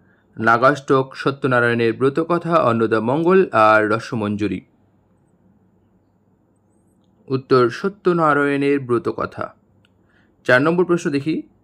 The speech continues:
যে বৈষ্ণবের ভেক ধারণ করে ভারতচন্দ্র কোন নাম গ্রহণ করেন?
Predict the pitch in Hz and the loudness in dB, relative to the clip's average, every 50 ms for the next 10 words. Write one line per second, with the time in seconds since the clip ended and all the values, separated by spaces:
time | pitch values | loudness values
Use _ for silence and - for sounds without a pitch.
0 | _ - 113 117 113 101 104 123 143 160 - - - - - - 190 190 202 208 | _ -4 -2 0 0 0 0 -2 -2 -2 -2 -6 -14 -14 -10 -4 -2 0 0 0
1 | 190 208 208 208 208 208 196 - - _ - 107 101 101 107 110 151 175 170 170 | 0 2 4 4 6 4 4 2 -4 _ -14 -14 -14 -12 -6 -2 0 0 0 0
2 | - 139 131 127 123 127 135 147 151 143 151 143 147 147 135 131 123 120 120 131 | -4 -8 -4 0 0 2 2 0 0 -2 0 0 0 0 0 0 0 0 0 0
3 | 131 - - 131 123 131 127 131 131 135 139 - - 147 147 156 160 165 165 165 | -2 -2 -2 -2 -2 0 0 0 0 0 -2 -4 -2 0 2 2 2 2 0 -2
4 | 165 147 131 123 123 120 120 123 123 127 135 - _ _ _ _ _ _ - 107 | -2 0 2 4 4 4 4 2 0 -4 -8 -12 _ _ _ _ _ _ -16 -10
5 | 98 113 139 143 135 147 147 127 - 107 101 92 - - | -4 0 0 0 0 -2 -4 -4 -4 -4 -4 -4 -6 -10